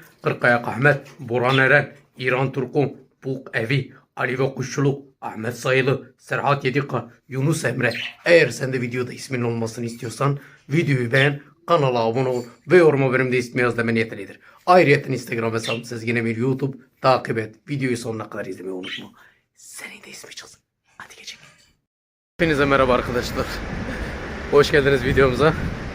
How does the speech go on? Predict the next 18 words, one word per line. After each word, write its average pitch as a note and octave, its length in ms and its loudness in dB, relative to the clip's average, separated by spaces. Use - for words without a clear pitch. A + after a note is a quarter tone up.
Nasılsınız, C3+ 340 0
iyi B2+ 80 2
misiniz? A2+ 300 0
Sağlığınız, A2+ 420 0
saatiniz A#2 460 2
yerindedir C#3+ 460 4
inşallah. D3+ 680 4
İşten A#2 320 -6
geldim. A#2 360 2
Yorgunum D3+ 500 4
ama C#3 360 4
neşem C3 400 0
her A#2+ 120 0
zamanki A#2+ 520 -4
gibi A#2+ 180 -6
yerinde. B2 520 2
Kimse C3+ 300 2
benim B2 240 2